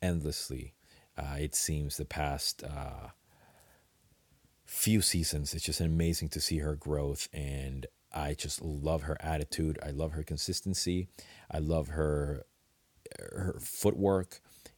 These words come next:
and her distribution. And, uh, there was a time where I felt a little nervous when she, um, when she played in certain situations, and I am not. Right now, I would put her up against any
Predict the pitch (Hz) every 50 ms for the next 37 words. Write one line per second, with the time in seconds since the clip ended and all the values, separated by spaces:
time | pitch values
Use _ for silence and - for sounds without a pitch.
0 | _ - 87 82 80 71 73 80 76 71 87 82 - - 85 78 76 80 80 80
1 | - - 78 76 73 73 - - - - _ _ _ - 87 82 82 82 80 80
2 | 80 80 80 - _ _ _ _ _ _ _ - - - 73 78 76 - 78 80
3 | 92 92 - - - - - 104 98 98 101 98 95 90 - - 90 92 92 90
4 | 90 92 92 87 87 92 104 117 - 73 69 - - - - - - - - -
5 | - - 76 78 - - 80 78 76 71 - - - - _ - - - - 135
6 | 65 64 - - 65 67 - - _ _ _ _ _ _ _ _ - - - 92
7 | 90 - - - 78 - - 85 78 78 78 76 73 73 73 71 67 - - 87
8 | 78 80 80 - - 82 - - 80 76 73 73 73 - 78 71 - - - 85
9 | 80 76 71 - 78 78 76 76 73 71 73 76 71 71 80 - - - - -
10 | - - _ - 82 80 78 80 80 78 76 76 76 73 - - - 82 76 78
11 | 78 - - 78 76 - 76 73 76 76 73 - - - - 85 82 82 85 82